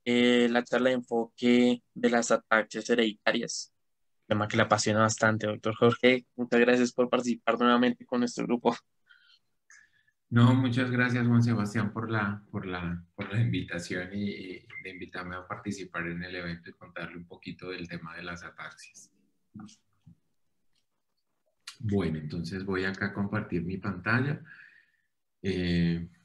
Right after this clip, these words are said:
Speaker 2: para mostrarles la, la presentación.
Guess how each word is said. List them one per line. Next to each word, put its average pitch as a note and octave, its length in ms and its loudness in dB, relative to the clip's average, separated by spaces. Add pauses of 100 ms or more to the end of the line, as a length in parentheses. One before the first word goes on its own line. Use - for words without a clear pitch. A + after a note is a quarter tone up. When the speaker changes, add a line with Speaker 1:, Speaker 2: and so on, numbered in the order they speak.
(220)
Speaker 2:
para F2+ 200 -4
mostrarles E2+ 580 -4
la, F2 360 -6 (320)
la F2 180 -8
presentación. E2+ 800 -10